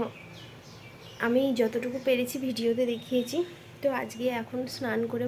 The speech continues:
বসে আছি, ভাবলাম তোমাদেরকে এই কথাগুলো বলে দিই, ভিডিওর মাধ্যমে বলতে পারবো কি না জানি না, কারণ ছোট ছোট ক্লিপ করা আছে। তো যাই হোক, চলো। তো বৃহস্পতিবারে এই যে বাউন ঠাকুর কিন্তু পুজো করতে এসেছে। উম, তো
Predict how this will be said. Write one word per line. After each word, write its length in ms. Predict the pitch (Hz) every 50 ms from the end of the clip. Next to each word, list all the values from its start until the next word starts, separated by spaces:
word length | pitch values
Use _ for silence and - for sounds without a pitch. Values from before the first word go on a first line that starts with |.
| 240 233
বসে 240 | 233 226 - - 254 240
আছি, 160 | 240 - - 269 - - - - - - -
ভাবলাম 320 | 240 247 214 226 233 240 269 247 254
তোমাদেরকে 380 | 233 233 226 220 226 220 226 247 247
এই 40 | - 233
কথাগুলো 360 | 220 - 247 220 233 240 247 240 226
বলে 180 | 233 226 226 233
দিই, 120 | 226 247 226 233
ভিডিওর 300 | 233 208 226 233 240 240 240
মাধ্যমে 300 | 226 214 214 226 226 233 226 220 220
বলতে 220 | 220 214 214 226 220
পারবো 160 | 226 226 214 226 226
কি 60 | 233 240
না 60 | 247 240 226
জানি 180 | 240 220 220 226 226 226
না, 40 | 226 226
কারণ 160 | 226 226 233 226 -
ছোট 140 | - 226 226 233 226
ছোট 120 | 240 220 240 247 -
ক্লিপ 220 | 247 247 240 - - - -
করা 180 | 240 240 226 214 214
আছে। 160 | 214 - 233 262 - - - - - - - - - - - - - - - - - - - - - -
তো 60 | - 294 269 233
যাই 180 | 269 247 240 247 233
হোক, 120 | 269 285 285 - - - - - - - - - - - - - - - - - - - - - - - - - - - - - - - - - -
চলো। 280 | 277 240 220 220 247 294 294 - - - - - - - - - - - - - - -
তো 60 | 302 285 285 247 233
বৃহস্পতিবারে 760 | 254 247 254 247 - - 269 240 - 262 247 247 247 247 262 262 240
এই 80 | 233 226 226
যে 80 | 247 247 240 247
বাউন 180 | 233 226 226 233
ঠাকুর 240 | 233 254 247 247 233 220 240
কিন্তু 180 | 240 233 226 262 233
পুজো 220 | - 247 214 226 233 226
করতে 280 | 240 233 220 - - 247 240 233
এসেছে। 300 | - - 226 - - 247 294 - - - - - - - - - -
উম, 120 | 254 254 254 247
তো 60 | -